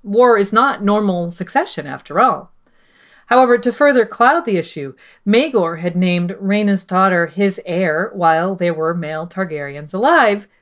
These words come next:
which doesn't match Aenda law, even if we could argue that Maegor could disinherit his living nephews.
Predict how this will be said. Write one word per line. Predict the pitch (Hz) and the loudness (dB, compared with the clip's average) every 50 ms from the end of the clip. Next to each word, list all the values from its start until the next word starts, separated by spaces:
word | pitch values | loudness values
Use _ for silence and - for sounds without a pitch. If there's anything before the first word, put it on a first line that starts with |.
| _ _ _ _ | _ _ _ _
which | - 226 202 - - | -8 -8 -8 -6 -4
doesn't | - 185 170 151 147 151 | -2 0 0 -2 -2 -2
match | 165 175 180 170 - - | -2 0 0 -2 -4 -8
Aenda | - 160 151 151 147 151 | -10 -8 -8 -6 -6 -4
law, | 170 247 262 285 202 175 170 180 185 - _ _ _ _ _ | 0 2 4 4 4 4 2 0 -4 -8 _ _ _ _ _
even | - 254 233 190 196 185 | -4 -2 0 2 2 2
if | 180 170 - | 0 -2 -4
we | 175 170 165 160 | -6 -6 -6 -6
could | - - 240 247 233 | -4 0 2 4 4
argue | 165 170 190 226 214 185 175 156 151 165 196 196 | 4 4 4 2 2 -2 -6 -6 -6 -6 -6 -4
that | 175 170 160 156 156 160 - - | 0 0 2 2 0 0 -4 -6
Maegor | 165 160 170 175 190 175 160 151 151 147 156 160 170 170 - | -6 -4 -2 -2 -2 -2 -2 -2 0 0 0 -2 -4 -6 -8
could | - 165 156 160 - - | -6 -6 -6 -6 -8 -10
disinherit | - 151 151 - - 135 - - 180 196 180 170 - | -8 -6 -6 -6 -8 -12 -6 -2 0 0 0 0 -2
his | 151 156 151 | -6 -10 -8
living | 170 156 143 135 135 143 | -6 -8 -8 -8 -6 -4
nephews. | 180 240 254 - - - - - 196 - | -2 -2 -2 -4 -8 -16 -14 -14 -14 -16